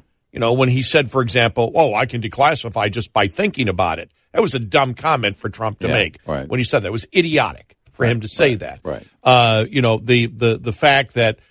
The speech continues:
Speaker 1: one of the weaknesses, and we had said this, if you look, if you look at the technical reason that they believe that they can get Trump,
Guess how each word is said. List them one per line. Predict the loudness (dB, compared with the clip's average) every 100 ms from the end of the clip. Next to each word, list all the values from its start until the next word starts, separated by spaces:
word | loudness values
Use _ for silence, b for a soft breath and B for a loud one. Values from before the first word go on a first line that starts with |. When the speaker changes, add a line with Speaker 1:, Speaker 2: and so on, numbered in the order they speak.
| _ _
Speaker 1:
one | 2 2
of | 2
the |
weaknesses, | 2 2 0 -2 0 0 0
and | 0
we | 0
had | 0 0
said | 4 4 4
this, | -6 -8 -8 _ _ _ _
if | 0 0
you | 2
look, | 4 2 0 _
if | -4 -2 0
you | 0
look | 2 2 2
at | -4
the | -4 -10
technical | 0 0 0 -4 -2
reason | 0 -2 0 2 2
that | 2
they | 2 2
believe | 2 2 0
that | -2 2
they | 2
can | 0 -4
get | -2 -2
Trump, | -2 2 2 2 -4